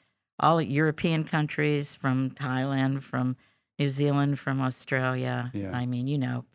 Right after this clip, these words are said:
Speaker 1: e-, pretty much everywhere she went.
Speaker 2: Yeah.
Speaker 1: And the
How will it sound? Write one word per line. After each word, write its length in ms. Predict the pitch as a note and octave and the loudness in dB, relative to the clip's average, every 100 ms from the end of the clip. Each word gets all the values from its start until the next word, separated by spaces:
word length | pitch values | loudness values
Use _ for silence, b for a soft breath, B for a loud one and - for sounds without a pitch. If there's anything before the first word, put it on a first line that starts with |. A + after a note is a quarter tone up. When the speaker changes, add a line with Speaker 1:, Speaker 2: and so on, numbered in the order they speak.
| - | -4
Speaker 1:
e-, 80 | |
pretty 280 | D#3 - G3 | -4 0 0
much 240 | F3+ D3+ D#3 | 0 -2 -2
everywhere 340 | D#3 D3+ C#3 | -2 -2 -2
she 240 | C3+ C#3 | -4 -4
went. 360 | C3 C3+ B2+ A#2 - | -2 0 0 -2 -6
Speaker 2:
Yeah. 240 | G#2+ G2 F#2 - _ _ _ | -6 -6 -8 -16 _ _ _
Speaker 1:
And 160 | C#3+ D#3 | 2 4
the 120 | C#3+ | 4